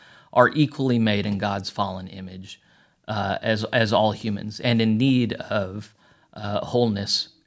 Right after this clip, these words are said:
and, and ministry. So let's talk about, uh, some of the things that, that I find problematic about this resolution, and obviously I think you should too. The first one is the notion of integrity. The very first resolution adopted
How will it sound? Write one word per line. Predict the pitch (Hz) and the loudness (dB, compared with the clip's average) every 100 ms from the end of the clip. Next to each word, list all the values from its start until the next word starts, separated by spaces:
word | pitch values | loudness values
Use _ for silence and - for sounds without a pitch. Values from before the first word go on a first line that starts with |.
| - | -6
and, | 107 98 95 - | -4 -4 -6 -4
and | 110 98 | -4 0
ministry. | 127 120 - - - - _ _ _ _ _ _ _ _ - | 0 0 -4 -10 -16 -18 _ _ _ _ _ _ _ _ -6
So | - 175 | 2 4
let's | 175 - | 4 6
talk | 180 160 | 6 6
about, | 151 123 113 110 - _ - - _ _ | 6 6 6 2 -4 _ -20 -20 _ _
uh, | 123 110 | 2 4
some | 107 - 160 | 4 2 4
of | |
the | 143 | 0
things | 135 117 101 | 2 0 0
that, | 110 101 - 117 | 0 -2 -4 -4
that | 110 - | -2 2
I | 113 120 | 2 2
find | 113 110 | 0 -2
problematic | 110 101 95 92 92 - | -2 -4 -4 -8 -10 -14
about | 95 90 87 - _ _ _ - | -14 -12 -12 -16 _ _ _ -6
this | 104 | -4
resolution, | 117 101 - 104 98 - 110 | -2 -2 -2 -6 -8 -6 -4
and | 101 | -2
obviously | 98 101 104 - 113 | -2 -2 -2 -4 -4
I | 98 | -6
think | - 101 - | -6 -8 -8
you | |
should | - - - | -16 -18 -20
too. | - - - - - - | -18 -18 -20 -20 -20 -4
The | 139 | 0
first | 165 175 - 160 | 4 4 4 4
one | 143 135 127 | 4 4 2
is | 127 113 107 98 | 0 -2 -2 -2
the | 123 | 0
notion | 117 120 - 110 | 4 4 2 -4
of | 98 | -6
integrity. | 95 - 101 92 95 - - _ - | -8 -6 -8 -6 -12 -14 -20 _ -8
The | 120 | 2
very | 123 139 | 6 6
first | 131 127 - | 4 -2 -2
resolution | 123 110 101 104 101 - 101 | -2 -2 -4 -4 -6 -6 -12
adopted | 92 101 101 - 95 98 | -6 -4 -4 -6 -14 -16